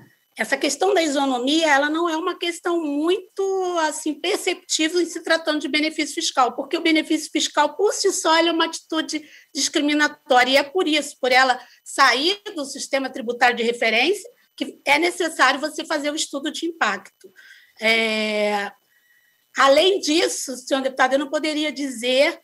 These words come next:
é, até porque essa questão não, não foi fácil, não foi objeto de parecer da P G E, certamente a P G E só vai se pronunciar formalmente,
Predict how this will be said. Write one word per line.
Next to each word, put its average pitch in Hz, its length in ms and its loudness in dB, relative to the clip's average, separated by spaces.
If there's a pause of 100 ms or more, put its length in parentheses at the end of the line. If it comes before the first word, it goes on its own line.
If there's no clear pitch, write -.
(340)
é, 240 200 2
até 240 200 -2
porque - 260 -4
essa 269 180 2
questão 269 420 2
não, 247 320 -2
não 226 160 -8
foi 285 140 2
fácil, 269 420 4
não 226 160 -6
foi 254 220 0
objeto 247 380 0
de - 80 -6
parecer 247 460 2
da 220 100 -4
P 233 180 0
G 240 100 0
E, 254 280 4
certamente 254 500 -8
a 254 60 -2
P 247 160 0
G 240 80 2
E 226 80 2
só 247 120 -4
vai 240 160 2
se - 100 -14 (200)
pronunciar 247 540 -2
formalmente, 233 500 -2